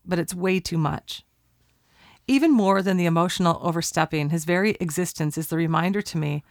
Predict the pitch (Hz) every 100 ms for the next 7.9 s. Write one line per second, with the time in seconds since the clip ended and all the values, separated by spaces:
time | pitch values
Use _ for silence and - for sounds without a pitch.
0 | _ _ - 175 - 202 196 214 202 170
1 | 160 160 165 160 156 139 135 147 - _
2 | _ _ _ - 175 175 170 160 - 151
3 | 185 196 185 - _ _ _ 156 147 160
4 | 156 151 151 160 170 170 170 - _ _
5 | _ _ - - 180 185 180 175 - 170
6 | 175 175 180 170 170 175 156 151 - 165
7 | 160 151 151 - 156 147 147 -